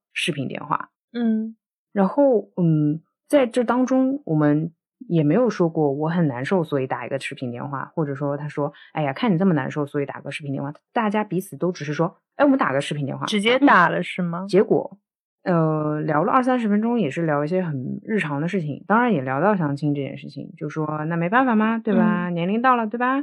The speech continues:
Speaker 2: 嗯。
Speaker 1: 然后呢，呃，就说：“你要实在受不了就搬出来吧”之类的，各种。
Speaker 2: 嗯。
Speaker 1: 呃，然后也聊一下什么时候来彼此的城市玩儿，因为我们其实是异城嘛，不是同城的。
Speaker 2: 嗯。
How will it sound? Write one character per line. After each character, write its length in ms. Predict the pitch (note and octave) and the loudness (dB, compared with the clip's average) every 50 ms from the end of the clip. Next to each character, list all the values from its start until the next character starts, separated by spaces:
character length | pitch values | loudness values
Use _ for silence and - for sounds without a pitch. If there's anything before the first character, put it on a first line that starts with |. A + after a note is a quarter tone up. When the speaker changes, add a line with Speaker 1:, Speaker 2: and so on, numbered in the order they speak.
| D4 | -4
Speaker 2:
嗯。 380 | - A#3 A3 A3 G#3 G3+ G#3 G#3+ | -2 0 0 0 0 -2 -6 -8
Speaker 1:
然 100 | F3 D#3 | -6 -4
后 120 | D#3+ F3+ F#3+ | -2 0 0
呢， 360 | G3 F#3+ F#3+ F#3+ F#3+ F#3+ F#3+ - - | 0 0 0 0 -2 -4 -4 -8 -8
呃， 320 | - D#3+ D3+ D3 C#3+ C#3+ C#3+ | -6 -4 -2 -2 -2 -4 -4
就 160 | - E3+ E3+ | -6 -8 -6
说 420 | E3 F3+ F3 F3 F3+ F3+ F3+ F3+ - - | -4 -2 -2 0 0 -2 -4 -4 -6 -6
：“你 80 | D#3 D#3 | -6 -4
要 100 | E3+ F#3+ | -4 -4
实 120 | G3 - F3+ F3+ | -4 -4 -2 -2
在 100 | G3+ G3+ | 0 0
受 140 | G#3+ G#3 | 0 0
不 40 | G3 F#3 | 0 -2
了 120 | E3 D#3+ | -2 -2
就 80 | E3 E3+ | -4 -4
搬 160 | G#3+ A3 A#3 | -4 -6 -4
出 100 | - A#3+ | -2 -4
来 80 | A3 G#3+ | -4 -2
吧” 180 | A3+ B3 C4 C#4+ C#4+ | -2 -4 -4 -4 -6
之 160 | C#4 - - D#3+ | -8 -4 -2 0
类 100 | C#3+ C#3 | 0 0
的， 140 | D3 D3 | -2 -4
各 140 | - G3+ G3 | -2 -2 -2
种。 120 | E3 - - _ | -2 -4 -8 _
Speaker 2:
嗯。 460 | A3+ A3 A3 G#3+ G#3 G3 G#3+ A3 G#3+ _ | -2 -2 0 0 -2 -4 -8 -12 -10 _
Speaker 1:
呃， 240 | D3+ D#3 D3 D3 C#3+ | -6 -4 -2 -2 -2
然 160 | C#3+ C#3+ D3 | -2 -2 -2
后 220 | E3+ E3+ E3 E3 | -2 0 0 0
也 160 | D#3 D3 C#3+ | 0 0 -2
聊 180 | C#3 C#3 C3+ C#3+ | -2 -2 -2 -4
一 20 | D#3+ | -4
下 340 | E3 E3+ D#3+ D#3+ D#3 D#3 D#3 | -2 -2 -2 -2 -2 -4 -6
什 100 | D#3 D3 | -6 -4
么 120 | D#3 E3 | -4 -4
时 80 | E3 E3 | -4 -4
候 460 | D#3+ D#3+ E3 D#3+ D#3+ D#3 D#3 - - - | -2 -2 -2 -2 -2 -4 -6 -10 -12 -12
来 300 | - D3 C#3+ C#3 C#3 C#3+ D3 D3+ D#3 E3 - - _ _ _ | -10 -8 -6 -6 -6 -6 -6 -6 -8 -10 -12 -16 _ _ _
彼 120 | D#3+ E3+ | -6 -6
此 160 | E3 - - | -6 -8 -8
的 60 | C#3 C3+ | -8 -8
城 260 | - - C#3+ C#3 D3 | -8 -6 -6 -6 -6
市 160 | D3+ - F3+ | -4 -4 -4
玩 160 | D#3 C#3 C3 | -4 -4 -4
儿， 160 | C3 D3+ - | -6 -6 -4
因 80 | - G#3+ | -2 -2
为 60 | G#3+ G#3 | 0 0
我 80 | F#3+ | 0
们 140 | D#3 C#3 C#3 | -2 -4 -4
其 160 | C3+ - D3 | -6 -8 -10
实 140 | D3 D#3+ D#3+ | -8 -8 -8
是 480 | - E3 D#3+ D3+ D3 D3 D3 E3 - _ _ | -6 -6 -6 -6 -6 -8 -8 -10 -14 _ _
异 180 | - G#3+ G3 E3 | -4 -2 -2 -2
城 220 | E3 - - C3+ B2+ | -4 -8 -10 -8 -6
嘛， 220 | C3 D3 C#3+ - _ _ _ | -6 -6 -6 -8 _ _ _
不 80 | D3 D3 | -10 -8
是 100 | - F3+ | -8 -8
同 240 | F3 D3+ C#3 C3+ D3 | -6 -6 -6 -6 -4
城 240 | D3 D3 C3 C#3 | -6 -6 -6 -6
的。 100 | D3 D3 - _ _ | -6 -8 -10 _ _
Speaker 2:
嗯。 340 | G#3+ A3 G#3+ G#3 G3+ G3+ | -4 -2 -2 -2 -4 -6